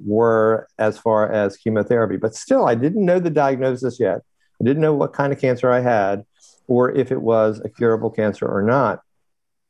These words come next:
So I wasn't thinking that far in advance other than, "I'm devastated."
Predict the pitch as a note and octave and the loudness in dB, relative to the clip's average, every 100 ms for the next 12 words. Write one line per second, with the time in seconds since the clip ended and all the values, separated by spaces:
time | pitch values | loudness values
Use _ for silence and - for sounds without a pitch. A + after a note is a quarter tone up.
0 | _ _ _ _ _ _ _ - - - | _ _ _ _ _ _ _ -20 -20 -2
1 | B2+ B2+ F3 B3+ F#3+ - D#3 D3 A2+ G2+ | 0 2 0 0 -2 0 -2 0 0 0
2 | C3 C#3+ - - C3 B2+ B2+ B2+ A#2+ A2+ | 0 -2 -10 -2 0 2 2 0 -2 -4
3 | G2 A2 B2 G#2+ F#2+ - - A#2 B2+ A2+ | -2 -2 0 0 -4 -6 -2 0 0 2
4 | A2+ A2 G#2 G#2+ A2 _ _ _ _ _ | 0 2 0 -2 -6 _ _ _ _ _
5 | - G2 G2 F#2+ G2 - D#2+ - - | -4 -2 0 -2 -4 -2 -4 -4 -12